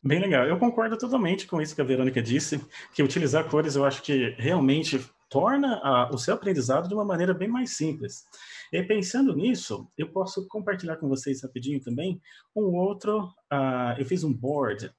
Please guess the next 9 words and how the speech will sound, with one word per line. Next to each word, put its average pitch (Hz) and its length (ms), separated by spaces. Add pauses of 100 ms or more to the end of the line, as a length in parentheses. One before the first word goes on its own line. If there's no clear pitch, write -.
(140)
um, 117 720
uma 117 200
plataforma 107 600
aqui, 185 320
e 139 80
aí 160 60
eu 175 120
compartilhei 180 600
aqui. 127 340